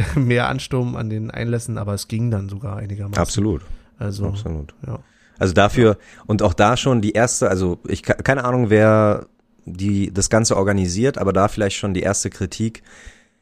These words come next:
Speaker 2: Ich musste nicht,
Speaker 1: Mhm.
Speaker 2: ich musste nicht meinen Impfausweis vorzeigen, ich musste
Speaker 1: Mhm.
Speaker 2: n-, ich, einfach nur diesen Q-R-Code da scannen und hab mich dann schon,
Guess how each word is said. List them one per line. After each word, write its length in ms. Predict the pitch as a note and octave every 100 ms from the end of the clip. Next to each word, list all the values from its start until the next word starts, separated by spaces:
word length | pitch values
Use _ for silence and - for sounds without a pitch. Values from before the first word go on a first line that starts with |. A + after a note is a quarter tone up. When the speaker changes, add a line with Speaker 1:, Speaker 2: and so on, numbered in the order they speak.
| _ _ -
Speaker 2:
Ich 140 | F2+
musste 320 | G#2+ - A#2
nicht, 320 | G#2 G#2 G2+
Speaker 1:
Mhm. 60 | G2+
Speaker 2:
ich 80 | -
musste 200 | A#2 G2+
nicht 140 | C#3+
meinen 140 | C#3+ B2+
Impfausweis 500 | D#3+ E3+ - E3+ -
vorzeigen, 640 | E3 - D#3 D#3 D#3 D3+
ich 320 | A2+ - -
musste 880 | A2 G#2 G#2+ G#2 - - C3+ G2+ G2
Speaker 1:
Mhm. 340 | F#2 F#2 F#2 F2
Speaker 2:
n-, 20 |
ich, 140 | F2+ E2+ E2
einfach 280 | A2+ B2
nur 120 | A2+ G2+
diesen 220 | G2 F#2
Q-R-Code 800 | - F2+ A#2 C#3+ - D#3+ F#3 -
da 180 | D#3+ E3
scannen 540 | - - C3+ D#3 F#3 G3 - _ _ _ _ -
und 460 | A#2 A2+ A2 - - _ _
hab 180 | - A#2+
mich 200 | B2 -
dann 260 | A2 A2 G#2
schon, 640 | - G#2+ G#2 G#2 G2